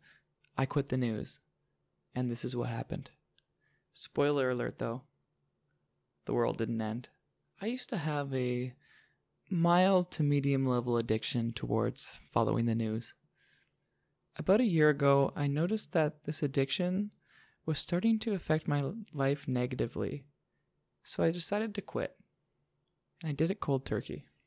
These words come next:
Before I quit, it seemed like I couldn't go a day without being plugged into the news at nearly all times. When I woke in the morning,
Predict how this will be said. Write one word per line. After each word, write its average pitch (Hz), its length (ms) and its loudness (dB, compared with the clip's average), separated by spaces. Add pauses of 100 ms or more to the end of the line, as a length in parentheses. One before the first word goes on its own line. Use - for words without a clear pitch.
(1500)
Before 214 340 0
I 269 60 4
quit, - 380 4
it - 180 -8
seemed 208 220 2
like 220 160 -2
I 202 60 -2
couldn't 202 320 -2
go 196 120 0
a 165 60 2
day 135 400 2
without - 360 -2
being 135 240 -2
plugged 139 320 -4
into 156 200 -2
the 143 120 -2
news 135 580 -2 (340)
at 147 80 -8
nearly 143 320 -2
all 135 280 0
times. 127 600 -6 (1400)
When 147 100 -2
I 147 80 0
woke 139 320 2
in 180 60 0
the 180 80 -2
morning, 185 440 0